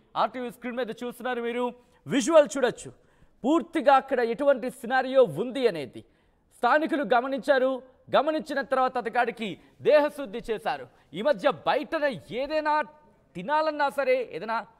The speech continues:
తాగాలన్నా భయపడిపోవాల్సిన పరిస్థితి. నిన్న కాక మొన్న దాదాపు ఆరు నెలలు కూడా గడవలేదు. అక్కడ చూసాం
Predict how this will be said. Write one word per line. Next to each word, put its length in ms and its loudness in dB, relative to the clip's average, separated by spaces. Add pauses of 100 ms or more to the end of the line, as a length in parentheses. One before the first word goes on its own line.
(340)
తాగాలన్నా 840 0 (480)
భయపడిపోవాల్సిన 840 0
పరిస్థితి. 500 -10 (400)
నిన్న 220 0
కాక 320 2
మొన్న 340 -8 (600)
దాదాపు 400 2
ఆరు 280 2
నెలలు 240 -2
కూడా 200 -2
గడవలేదు. 560 -4 (480)
అక్కడ 300 -4
చూసాం 280 0